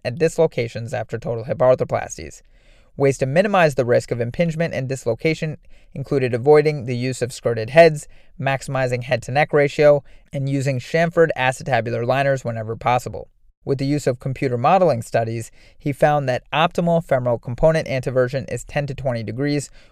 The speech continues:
while optimal acetabular component positioning is ten to twenty degrees of anteversion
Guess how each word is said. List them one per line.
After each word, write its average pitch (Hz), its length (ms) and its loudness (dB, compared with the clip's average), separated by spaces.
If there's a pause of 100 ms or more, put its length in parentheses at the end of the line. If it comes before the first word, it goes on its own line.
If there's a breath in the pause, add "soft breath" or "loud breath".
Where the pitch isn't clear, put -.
while 123 180 0
optimal 127 520 -2
acetabular 135 760 2
component 120 460 -2
positioning 120 500 -4
is - 160 -10
ten 120 200 -4
to 117 60 -10
twenty 180 320 -2
degrees 120 560 -6
of 120 140 -6
anteversion 165 680 2